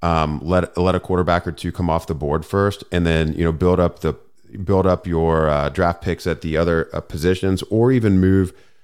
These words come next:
you know, some of those picks either for players that can help you win this year. It sounds like you have a, a pretty strong start there at quarterback, or even just flip them into twenty twenty-two, twenty twenty-three assets and just,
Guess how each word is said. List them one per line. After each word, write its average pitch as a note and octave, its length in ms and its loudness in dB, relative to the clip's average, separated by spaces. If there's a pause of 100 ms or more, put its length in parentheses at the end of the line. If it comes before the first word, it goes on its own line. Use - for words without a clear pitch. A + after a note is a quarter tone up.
(160)
you A2+ 120 2
know, G2 80 4
some G#2 220 2
of F#2+ 60 2
those F#2 160 2
picks - 440 -4
either F#2+ 260 2
for E2 280 -2
players F#2+ 380 0
that D#2 100 -4
can E2+ 140 -2
help F2 220 0
you E2 100 -2
win E2 220 2
this E2+ 220 0
year. F2+ 220 2
It E2+ 80 -2
sounds E2 220 -2
like D#2+ 140 -4
you F2 100 0
have D#2+ 160 0
a, D#2 60 0
a D#2+ 180 -6
pretty E2+ 240 -4
strong D#2+ 440 -2
start G2 380 -2
there D#2 340 0 (280)
at - 120 -12
quarterback, E2 600 0 (240)
or A2 180 4
even G#2 160 4
just F#2+ 200 0
flip G2 180 0
them F2+ 160 2
into E2 220 0
twenty E2+ 300 -2
twenty-two, D#2+ 480 -2
twenty D#2 300 -2
twenty-three D#2 500 -4
assets C#2+ 460 -4
and D2 120 -4
just, C#2 220 -8